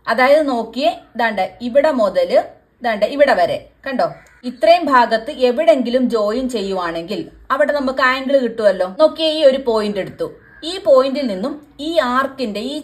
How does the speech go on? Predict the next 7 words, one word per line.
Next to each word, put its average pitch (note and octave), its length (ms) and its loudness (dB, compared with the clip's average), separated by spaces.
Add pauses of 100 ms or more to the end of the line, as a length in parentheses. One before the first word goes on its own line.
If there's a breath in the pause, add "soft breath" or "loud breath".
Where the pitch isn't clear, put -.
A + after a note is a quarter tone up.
ചാപത്തിന്റെ C4+ 640 0
രണ്ടറ്റവും C#4 680 0 (100)
ജോയിൻ A3 220 0 (100)
ചെയ്യണം F3 220 -6
അല്ലെ, B3 140 0 (120)
രണ്ടറ്റവും B3 580 -4
കൂടെ A#3+ 160 -4